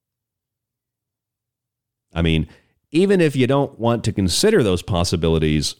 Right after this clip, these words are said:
or consider the, the mainstream or the alternative view or the alternative of the mainstream view, which is now these,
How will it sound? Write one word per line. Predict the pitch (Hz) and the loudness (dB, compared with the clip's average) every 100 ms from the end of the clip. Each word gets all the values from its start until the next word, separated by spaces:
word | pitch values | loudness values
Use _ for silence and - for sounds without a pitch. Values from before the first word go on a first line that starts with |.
| - | -4
or | 98 92 | -2 -2
consider | 101 87 - 98 92 87 87 82 - _ _ _ _ _ _ _ _ _ - | -2 -2 -2 0 2 2 0 -2 -10 _ _ _ _ _ _ _ _ _ -8
the, | 90 92 90 85 | -2 0 2 0
the | 82 87 | 0 0
mainstream | 95 104 98 - 90 87 | 0 0 -2 -2 -2 0
or | 120 | 0
the | 127 92 | 0 -2
alternative | 82 - 87 78 73 71 | -2 -2 -2 -2 -4 -4
view | 76 71 69 | -2 0 0
or | 82 78 | -2 -2
the | 76 76 | 0 0
alternative | 73 78 92 80 76 | -2 -2 -2 -2 -2
of | 76 | -4
the | 71 | -4
mainstream | 78 92 90 85 73 | -2 0 0 -2 -2
view, | 73 73 | -2 -2
which | 73 | -2
is | 73 | -4
now | 78 78 | -2 -2
these, | 76 71 69 | 0 -2 -4